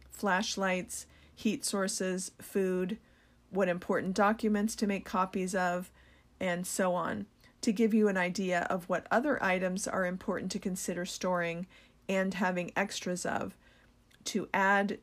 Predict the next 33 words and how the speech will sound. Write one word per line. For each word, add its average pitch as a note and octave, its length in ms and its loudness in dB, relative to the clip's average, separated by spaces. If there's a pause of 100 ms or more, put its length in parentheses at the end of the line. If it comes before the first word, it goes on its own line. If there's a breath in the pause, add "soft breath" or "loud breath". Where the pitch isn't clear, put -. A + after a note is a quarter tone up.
(100)
to G3 220 0
your F#3 320 0
seventy-two F3+ 680 -2
hour E3+ 280 -2
kit - 420 -6 (400 loud breath)
or G#3+ 160 6
to G#3+ 160 2
keep G3+ 320 0
in F#3 100 0
your F#3 140 -2
home F#3+ 400 0
for F3+ 440 0
longer F3 440 -2
term F3 340 -6
storage. - 640 -4 (1700 loud breath)
If A3 140 0
you B3 120 6
have C4+ 220 4
any D4 140 2
questions, C4 760 2 (140)
feel A#3+ 380 4
free G#3+ 280 2
to - 200 -2
ask. G#3+ 480 2
I F#3+ 80 -2
know F#3 300 2
this G3+ 180 -2
has F#3 160 -4
been F3+ 180 -2
a - 100 -2
lot F#3+ 360 2
of G3+ 100 0
information. G3+ 840 -2